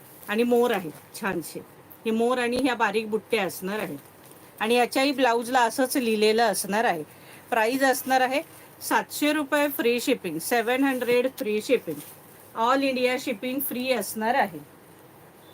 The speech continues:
हे बघा,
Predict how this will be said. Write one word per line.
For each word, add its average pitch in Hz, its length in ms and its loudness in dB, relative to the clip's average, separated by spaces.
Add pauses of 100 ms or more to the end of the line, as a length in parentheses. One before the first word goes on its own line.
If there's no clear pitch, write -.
(3000)
हे 214 120 -10
बघा, 156 220 -16